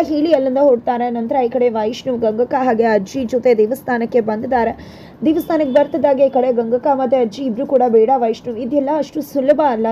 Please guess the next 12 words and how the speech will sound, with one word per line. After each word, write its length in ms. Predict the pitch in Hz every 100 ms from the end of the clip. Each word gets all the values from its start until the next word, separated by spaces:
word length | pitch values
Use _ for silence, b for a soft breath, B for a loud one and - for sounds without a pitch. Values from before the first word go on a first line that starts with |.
| 220
ದಯವಿಟ್ಟು 380 | 214 214 277 311
ಬೇಡ" 200 | 262 254
ಅಂದಾಗ, 240 | 277 226 247 247 226
"ಯಾಕ್ 220 | 220 240
ಬೇಡ? 120 | 214 208 B B -
ಲಕ್ಷ್ಮಿಯವರು 460 | 254 254 302 285 277
ನನ್ 220 | 285 247
ಪ್ರಾಣ 240 | 269 247 285
ಉಳ್ಸೋಕೆ 460 | 247 262 330 294 302
ಎಷ್ಟೆಲ್ಲ 460 | 240 240 - 320 285
ಮಾಡಿದ್ದಾರೆ, 640 | 254 240 277 226 214 220
ಜೀವ 380 | 208 - 262